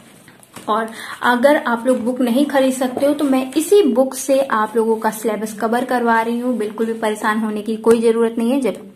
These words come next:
तक आपकी दीदी है। ठीक है, तो important questions cover करवाऊंगी जो आपके लिए काफ़ी ज़्यादा helpful रहेगा।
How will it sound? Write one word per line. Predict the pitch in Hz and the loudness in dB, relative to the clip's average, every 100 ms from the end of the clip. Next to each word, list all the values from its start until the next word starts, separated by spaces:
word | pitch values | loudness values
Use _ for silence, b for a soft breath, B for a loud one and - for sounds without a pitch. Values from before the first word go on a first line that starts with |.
| - | -4
तक | 240 - | -4 -4
आपकी | 220 220 | -6 -4
दीदी | 208 208 202 | -6 -4 -4
है। | 208 | -4
ठीक | 208 285 | -6 -6
है, | 320 B B | -10 B B
तो | 247 247 | -6 0
important | 233 233 285 320 349 | 2 6 4 4 0
questions | 311 285 311 302 | 0 2 4 2
cover | 311 254 262 | 2 2 2
करवाऊंगी | 254 247 247 247 | 2 0 2 0
जो | 233 214 | 0 0
आपके | 185 202 | -2 -4
लिए | 208 | -6
काफ़ी | 208 208 226 | -6 -6 -4
ज़्यादा | 202 202 | -2 -4
helpful | 208 214 214 277 | -2 -2 0 2
रहेगा। | 262 247 240 262 | 2 2 2 2